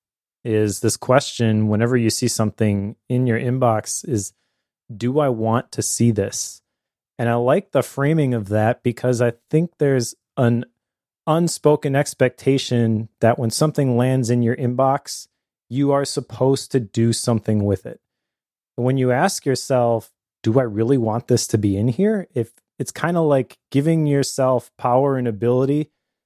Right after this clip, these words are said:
to take back control over what appears in your inbox. The moment that you start thinking that way, you don't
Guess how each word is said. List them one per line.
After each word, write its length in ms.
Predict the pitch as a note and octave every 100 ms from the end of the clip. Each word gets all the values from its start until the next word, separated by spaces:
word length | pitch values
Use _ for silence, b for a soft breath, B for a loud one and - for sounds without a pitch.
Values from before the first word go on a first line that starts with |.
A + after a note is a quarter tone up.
| _ -
to 220 | - C3
take 320 | A2+ - E3 E3
back 220 | D3 -
control 580 | C3+ A2 - B2+ B2+ A#2+
over 240 | G#2 A2
what 320 | G#2 A2+ A2+ _ _ _ -
appears 380 | - B2+ A#2
in 100 | G#2+
your 100 | G#2
inbox. 480 | A2+ F#2+ G2 G#2 -
The 60 | A#2
moment 240 | C3+ F3+
that 100 | D#3+
you 60 | C#3
start 240 | - B2
thinking 320 | - D#3+ D3 C3
that 160 | B2+
way, 400 | A#2+ A#2+ A2+ G#2+ _ _ _ _ _ _ -
you 120 | B2 C#3
don't 280 | D#3+ E3+